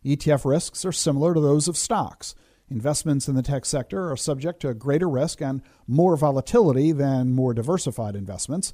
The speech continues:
The nasdaq one hundred Index comprises the hundred largest non-financial companies on the nasdaq.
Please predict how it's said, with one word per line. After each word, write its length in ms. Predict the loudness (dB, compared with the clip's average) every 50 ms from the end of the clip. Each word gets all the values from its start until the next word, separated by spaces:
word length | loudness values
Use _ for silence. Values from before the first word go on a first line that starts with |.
| -14 -20 _ _ _ _ _ _ _
The 80 | -4 -2
nasdaq 480 | 0 0 0 0 2 2 0 0 0
one 160 | 0 -2 0 0
hundred 320 | 0 0 0 2 2 2
Index 440 | 2 2 2 0 0 -2 -4 -10 -8
comprises 580 | -6 -6 -6 -2 0 0 0 0 0 -4 -4 -4
the 100 | -4 -2
hundred 380 | 0 0 0 2 0 0 0
largest 540 | 0 2 2 2 2 0 -4 -8 -8 -10 -14 -14 _
non-financial 800 | -4 -2 0 0 0 0 -2 -2 -4 -4 -2 -2 -2 -2 -4 -6
companies 540 | -4 -4 -4 -4 -4 -4 -4 -2 -2 -2 -2
on 220 | 0 0 0 0
the 80 | 0 0
nasdaq. 560 | -2 -2 -4 -6 -8 -8 -8 -8 -8 -10 -12